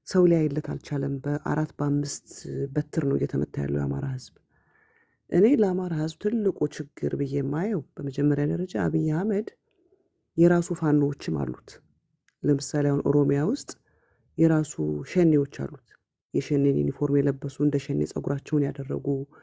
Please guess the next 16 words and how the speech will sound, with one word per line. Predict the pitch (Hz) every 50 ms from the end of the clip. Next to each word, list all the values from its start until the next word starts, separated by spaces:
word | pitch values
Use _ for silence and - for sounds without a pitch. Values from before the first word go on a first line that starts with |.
| - - - - - _ _ _ _ _ -
በሸኔ | 160 160 - 170 165 160 151 151
ስም | 147 - 151
ገብተው | 147 147 143 147 - - 247 311
ንጹሐን | - 180 156 - - 147 147 143 147
የሚጨፈጭፉ፣ | 147 151 165 - - 175 - 170 - - - 156 160 170 170
የሚዘርፉ፣ | 151 151 143 143 143 147 147 156 160 165 - - 175 170 165
ወንጀል | 165 151 151 139 147 143 147
የሚሰሩ | 143 147 147 143 - 160 175 220 381 415 - _ _ _ _ _ _ _ _ _ _ _ _
አሉት | - 175 185 165 156 -
የራሱ። | 147 139 139 143 - - - 143 - _ _ _ _ _ _ _ _ _
በቃ | - - - 147 143 - -
ኦላ | 156 160 156 156 151
እንዲጠላ | 151 147 147 139 - - - 139 143 147 180 254 415 - _ _ _ _ _ _ _ _ _ _
የራሱ | - 160 160 156 151 151 147 -
የሆኑ | - 147 143 135 135 135 135 135
አሉት። | 147 143 - - - - -